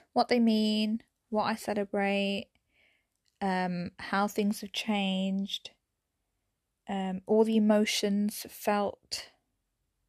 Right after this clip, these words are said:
as well, because there are a lot of mixed emotions when it comes to any type of celebration.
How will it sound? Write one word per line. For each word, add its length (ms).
as 180
well, 460
because 240
there 120
are 80
a 20
lot 160
of 140
mixed 300
emotions 680
when 200
it 120
comes 240
to 120
any 200
type 220
of 20
celebration. 840